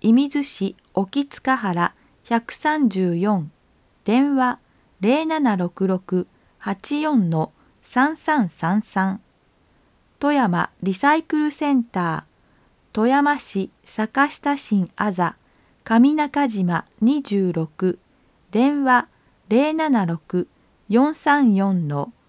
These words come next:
二二七一。環境に優しいエルピーガス。二酸化炭素の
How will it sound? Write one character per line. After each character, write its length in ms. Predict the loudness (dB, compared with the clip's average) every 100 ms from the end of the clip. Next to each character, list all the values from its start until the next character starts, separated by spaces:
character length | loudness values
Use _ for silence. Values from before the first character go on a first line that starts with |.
| _ 2
二 260 | 4 4
二 340 | 2 2 2 0
七 320 | -2 0 0
一。 480 | 0 -4 -8 -8 -8 _ _ _ _ _ _ _ _ _ _ _ _ _ _ _ _ _ _ _ _ _ _ _ _ _ _
環 300 | 2 2 2
境 280 | -2 -2 0
に 160 | 0 0
優 100 | 0
し 540 | -2 -4 -4 -2 -2
い 60 | -4 _
エ 100 | 0
ル 160 | 0 0
ピ 300 | 0 0 2
ー 20 |
ガ 140 | 0
ス。 300 | -4 -8 -10 -10 _ _ _ _ _ _ _
二 120 | 2 2
酸 300 | 2 0 0
化 160 | -2
炭 260 | 0 -2 -2
素 180 | 0 0
の 260 | 2 -2